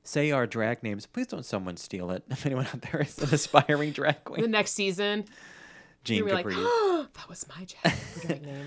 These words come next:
Speaker 2: That's, like, my
Speaker 1: Um,
Speaker 2: favorite part is listening to all the crazy names that they've come up with, 'cause some of them are just hilarious.
Speaker 1: Especially when they are the ones who have to say their name, you're right? 'Cause,
Speaker 2: Yes.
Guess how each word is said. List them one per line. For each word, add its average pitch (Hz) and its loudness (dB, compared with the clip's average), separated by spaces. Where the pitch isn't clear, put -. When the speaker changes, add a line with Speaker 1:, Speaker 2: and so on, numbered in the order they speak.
Speaker 2:
That's, 202 2
like, - 2
my - 6
Speaker 1:
Um, 135 -2
Speaker 2:
favorite 185 0
part 175 0
is 175 -2
listening 185 -2
to 165 -2
all 160 0
the 160 -2
crazy 165 -4
names 151 -6
that 151 -8
they've 143 -6
come 170 -6
up 151 -6
with, 147 -8
'cause 165 -8
some 190 -2
of 175 -2
them 165 -6
are 151 -6
just 147 -10
hilarious. 143 -4
Speaker 1:
Especially 147 2
when 120 0
they 117 6
are 127 4
the 123 2
ones 120 0
who 110 -10
have 113 -2
to 110 -8
say 107 0
their 127 0
name, 143 -4
you're 127 4
right? 123 10
'Cause, 185 2
Speaker 2:
Yes. 175 6